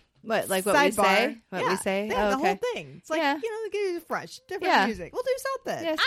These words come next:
Speaker 1: something to
Speaker 2: know.
Speaker 1: We need to have more, like, eighties sounding music.
Speaker 2: Yeah, we do. We need to find something. I don't know.
Speaker 1: Yeah.
Speaker 2: It's hard to, f-, it's hard to, if anybody wants to create music for us, please feel free
Speaker 1: Mm.
Speaker 2: to reach out to us. Um,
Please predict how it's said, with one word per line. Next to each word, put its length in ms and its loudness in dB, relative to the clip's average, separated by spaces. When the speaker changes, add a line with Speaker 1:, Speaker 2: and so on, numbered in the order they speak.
Speaker 1:
something 100 2
to 80 -2
Speaker 2:
know. 320 -2
Speaker 1:
We 80 0
need 80 6
to 60 4
have 100 2
more, 160 2
like, 280 0
eighties 240 -2
sounding 240 -6
music. 380 -14
Speaker 2:
Yeah, 160 -2
we 100 0
do. 240 -4
We 80 -8
need 120 -4
to 60 -6
find 220 -8
something. 460 -16
I 100 -8
don't 140 -12
know. 20 -6
Speaker 1:
Yeah. 160 2
Speaker 2:
It's 60 0
hard 160 -8
to, 100 -16
f-, 240 -12
it's 160 -16
hard 180 -8
to, 80 -8
if 80 -6
anybody 320 -4
wants 420 -8
to 240 -10
create 540 -10
music 400 -10
for 220 -20
us, 360 -20
please 200 -20
feel 120 -18
free 140 -2
Speaker 1:
Mm. 80 -6
Speaker 2:
to 60 -12
reach 160 -16
out 160 -20
to 100 -20
us. 160 -20
Um, 400 -4